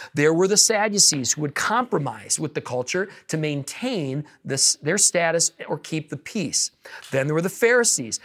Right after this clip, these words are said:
They would develop these strict purity tests beyond the scriptures to determine who is in and who's out when it comes to God and the things of God.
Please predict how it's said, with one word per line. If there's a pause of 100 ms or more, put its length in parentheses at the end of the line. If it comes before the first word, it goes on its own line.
(120)
They
would
develop
these
strict (240)
purity
tests (360)
beyond
the
scriptures (300)
to
determine
who
is
in
and
who's
out
when
it
comes
to
God (480)
and
the
things
of
God.